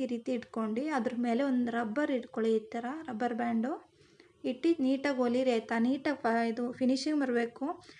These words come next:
ಫಿನಿಶಿಂಗ್ ಬರೋಕ್ಕೋಸ್ಕರನೇ ಆ ವೈಟು ಕ್ಯಾನ್ವಾಸ್ ಇಡ್ತಾರೆ, ಇಲ್ಲಾಂದರೆ ಚೆನ್ನಾಗಿ ಕಾಣಿಸಲ್ಲ ಅಲ್ಲಿ. ಮಧ್ಯದಲ್ಲಿ ಇದು ಈ ರೀತಿ ಕ್ಯಾನ್ವಾಸ್ ಇಟ್ಕೊಂಡು ರಬ್ಬರ್ ಬ್ಯಾಂಡ್ ಇಟ್ಕೊಂಡು ಹೊಲೀರಿ, ಆಯ್ತಾ? ಗಮ್ ಇರೋರು ಗಮ್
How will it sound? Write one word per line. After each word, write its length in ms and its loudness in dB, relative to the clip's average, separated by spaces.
ಫಿನಿಶಿಂಗ್ 580 4
ಬರೋಕ್ಕೋಸ್ಕರನೇ 920 4
ಆ 140 2
ವೈಟು 340 0
ಕ್ಯಾನ್ವಾಸ್ 440 4
ಇಡ್ತಾರೆ, 380 0
ಇಲ್ಲಾಂದರೆ 500 2
ಚೆನ್ನಾಗಿ 340 -2
ಕಾಣಿಸಲ್ಲ 420 2
ಅಲ್ಲಿ. 240 2
ಮಧ್ಯದಲ್ಲಿ 640 2
ಇದು 140 -4
ಈ 180 0
ರೀತಿ 320 0
ಕ್ಯಾನ್ವಾಸ್ 480 10
ಇಟ್ಕೊಂಡು 460 2
ರಬ್ಬರ್ 400 4
ಬ್ಯಾಂಡ್ 200 6
ಇಟ್ಕೊಂಡು 420 0
ಹೊಲೀರಿ, 440 6
ಆಯ್ತಾ? 320 0
ಗಮ್ 240 6
ಇರೋರು 360 4
ಗಮ್ 240 4